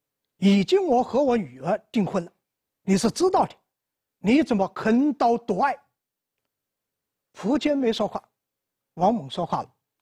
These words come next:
实际上仍然是激怒他，说：“你这就不对了。”然后上纲上线，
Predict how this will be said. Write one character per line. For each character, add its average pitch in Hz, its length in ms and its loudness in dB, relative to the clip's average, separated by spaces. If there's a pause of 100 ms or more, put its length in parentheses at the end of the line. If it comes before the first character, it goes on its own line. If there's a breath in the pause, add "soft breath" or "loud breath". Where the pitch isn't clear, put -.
(140)
实 - 220 -2
际 277 180 2
上 - 180 -6 (140)
仍 180 340 0
然 254 200 -6
是 190 140 -10
激 214 220 -2
怒 170 120 -6
他， - 120 -20 (1120)
说 190 160 -2
：“你 160 100 0
这 202 140 0
就 160 100 -4
不 139 140 -12
对 165 160 -4
了。” - 140 -18 (1080)
然 190 160 4
后 214 100 6
上 190 220 -2
纲 180 160 0
上 185 160 -4
线， 196 160 -6